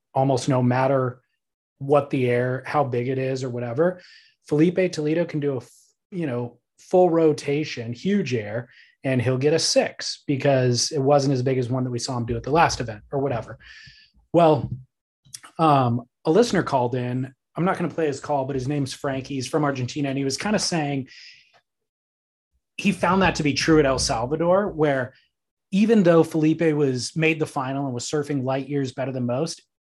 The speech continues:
when you look at that heat against Griffin, it could be, it was close, but it could be argued that Griffin is kind of getting, it's almost, it's exciting to see him reaching his potential. And so there is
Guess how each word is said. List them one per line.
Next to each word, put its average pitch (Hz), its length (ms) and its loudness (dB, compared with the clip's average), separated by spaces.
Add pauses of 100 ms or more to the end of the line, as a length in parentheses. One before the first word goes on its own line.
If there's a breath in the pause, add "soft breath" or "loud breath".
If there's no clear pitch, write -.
when 165 120 0
you 160 100 2
look 202 120 2
at 180 60 0
that 160 180 2
heat 147 280 -6
against 135 460 -4
Griffin, 175 520 -2 (340 soft breath)
it 185 80 0
could 180 200 0
be, 151 380 -2
it 196 60 -4
was 185 160 0
close, 208 400 -2
but - 120 -6
it 160 60 -2
could 165 140 -8
be 143 160 -6 (160)
argued 147 380 0
that 127 200 -4 (380 soft breath)
Griffin 185 340 2
is 180 140 0
kind 160 380 -4
of 143 120 -2
getting, 131 440 -2 (1000)
it's - 140 -2
almost, 214 260 2
it's - 180 -4
exciting 147 680 0
to 160 80 0
see 160 300 -2
him 147 340 -2
reaching 139 560 -4
his 127 240 -6
potential. 135 800 -2 (260 loud breath)
And 147 160 2
so 156 220 4
there 143 280 2
is 135 440 -2